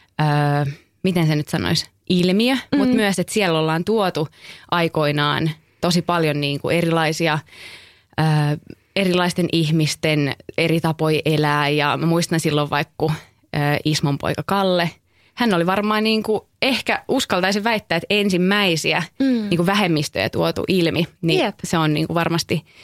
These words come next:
Speaker 1: silloin aikanaan herättänyt paljon keskustelua ja vaikka Rantabaarissakin muistan, että on tuotu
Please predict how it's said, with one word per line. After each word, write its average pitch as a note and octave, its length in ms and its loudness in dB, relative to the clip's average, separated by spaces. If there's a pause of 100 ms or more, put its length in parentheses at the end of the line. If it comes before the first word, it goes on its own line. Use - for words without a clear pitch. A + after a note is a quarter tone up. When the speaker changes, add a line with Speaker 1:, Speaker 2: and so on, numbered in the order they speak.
(280)
Speaker 1:
silloin F3 200 0
aikanaan E3+ 320 0
herättänyt E3 480 0
paljon D#3+ 220 0
keskustelua E3 760 -2
ja D#3+ 120 0
vaikka D3+ 260 -4
Rantabaarissakin D#3+ 1120 0 (220)
muistan, D3 420 -2
että D#3 200 -6
on D3 80 -4
tuotu D3+ 420 -2